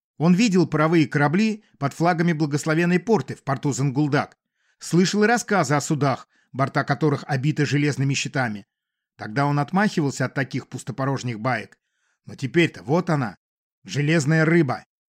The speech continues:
Хозяева ее, судя по облику, франкистане или англези.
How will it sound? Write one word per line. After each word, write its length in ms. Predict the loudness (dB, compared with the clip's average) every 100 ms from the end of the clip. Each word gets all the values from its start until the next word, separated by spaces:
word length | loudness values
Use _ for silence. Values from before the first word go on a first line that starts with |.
| _ _
Хозяева 560 | -6 0 2 2 2
ее, 320 | 0 -2 -6 -16 _ _
судя 340 | -6 0 4 4
по 120 | 4
облику, 560 | 2 4 2 0 -10 -10
франкистане 840 | -2 0 0 -2 -2 0 2 0 0
или 220 | 0 2
англези. 680 | 2 2 2 2 -2 -14